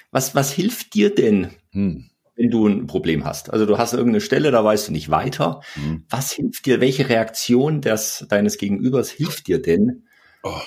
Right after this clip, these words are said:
Speaker 1: um da tatsächlich wieder rauszukommen?
Speaker 2: Äh, halt, also ganz ehrlich, manchmal einfach nur mit jemandem drüber zu sprechen.
Speaker 1: Mhm.
Speaker 2: Äh, ähm,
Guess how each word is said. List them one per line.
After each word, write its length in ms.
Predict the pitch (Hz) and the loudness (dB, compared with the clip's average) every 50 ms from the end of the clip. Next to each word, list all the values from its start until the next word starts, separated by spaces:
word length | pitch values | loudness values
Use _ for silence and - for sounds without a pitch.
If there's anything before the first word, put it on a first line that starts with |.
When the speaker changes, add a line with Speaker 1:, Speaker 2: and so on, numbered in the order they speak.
| - - | -12 -2
Speaker 1:
um 240 | - 117 110 110 107 | 2 4 4 6 6
da 140 | 107 110 107 | 4 4 2
tatsächlich 440 | 107 - 202 - - - - 107 87 | 2 2 0 2 0 0 0 0 -2
wieder 120 | 98 - 95 | 0 0 0
rauszukommen? 580 | 107 135 143 - - - - 82 80 - - - - - - - - - - _ _ _ - | 0 0 -2 -4 -6 -6 -4 -4 -4 -6 -8 -12 -20 -20 -20 -20 -20 -20 -20 _ _ _ 0
Speaker 2:
Äh, 120 | 92 82 - - | 0 0 0 0
halt, 220 | - 82 80 - | -4 -4 -4 -4
also 180 | - 78 85 78 | -4 -2 -2 -2
ganz 180 | 76 80 - | -2 -2 0
ehrlich, 220 | - 76 82 85 85 | 2 2 2 2 2
manchmal 400 | 85 71 76 82 - 85 82 78 | 0 -2 -2 -2 0 0 0 2
einfach 240 | - - 78 82 78 | 0 0 0 0 2
nur 120 | 80 82 | 2 2
mit 140 | 80 78 76 | 2 2 2
jemandem 260 | 87 82 80 80 76 | 2 4 4 4 2
drüber 240 | 73 76 73 71 73 | 2 2 2 0 0
zu 100 | - - | 0 -4
sprechen. 580 | - - - 95 90 - - 71 76 101 120 - _ _ _ _ _ _ _ _ _ _ _ _ _ | -6 -2 0 0 0 0 0 -2 -2 -2 -4 -8 _ _ _ _ _ _ _ _ _ _ _ _ _
Speaker 1:
Mhm. 260 | - 95 90 104 127 - _ _ _ _ _ _ _ _ - - - - - - _ _ _ | -2 -2 -2 -2 -8 -12 _ _ _ _ _ _ _ _ -20 -20 -18 -18 -18 -20 _ _ _
Speaker 2:
Äh, 60 | - | 0
ähm, 580 | 85 80 80 - 80 80 78 78 78 78 80 - | 2 2 2 2 4 4 4 4 4 2 2 2